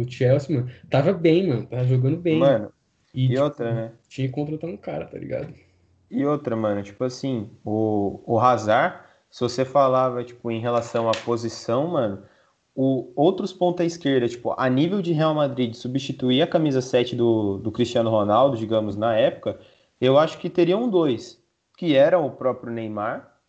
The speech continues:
Speaker 2: que o Neymar, ele ia fazer um estrago ali naquela ponta esquerda,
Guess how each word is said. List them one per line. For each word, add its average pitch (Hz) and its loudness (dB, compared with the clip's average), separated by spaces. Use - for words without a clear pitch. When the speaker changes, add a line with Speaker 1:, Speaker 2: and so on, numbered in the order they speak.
Speaker 2:
que 110 -4
o 104 -6
Neymar, 113 0
ele 117 0
ia 113 0
fazer 113 -8
um 120 -4
estrago 127 0
ali 117 -2
naquela 110 -4
ponta 107 -10
esquerda, 117 -6